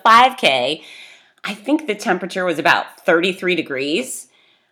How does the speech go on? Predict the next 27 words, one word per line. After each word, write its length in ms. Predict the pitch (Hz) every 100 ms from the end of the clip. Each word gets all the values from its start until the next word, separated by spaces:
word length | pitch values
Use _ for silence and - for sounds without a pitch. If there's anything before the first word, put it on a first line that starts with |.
| _ _
and 560 | - 156 160 160 151 139
it, 220 | - 156 131
the 140 | 147
feels 640 | - - - 190 220 254 277
like 320 | 269 277 -
temperature 540 | - 269 302 - 277
was 160 | 269 175
in 120 | 165
the 100 | 151
twenties. 600 | - 175 170 202 269 - - _ _ - _
And, 240 | - 208 208
and 200 | - 240
I 80 | 285
know 160 | 311
some 220 | 285 262
of 60 | 226
the 60 | 190
Northerners, 760 | 175 175 175 165 113 101 -
this 180 | 392 -
was 200 | 226 165
really 280 | 151 151 143
annoying. 260 | 135 135
All 80 | 165
the 80 | 175
Northerners 760 | 165 165 160 156 139 147 143 - _ _ _
were 100 | 185
saying, 360 | 180 175 160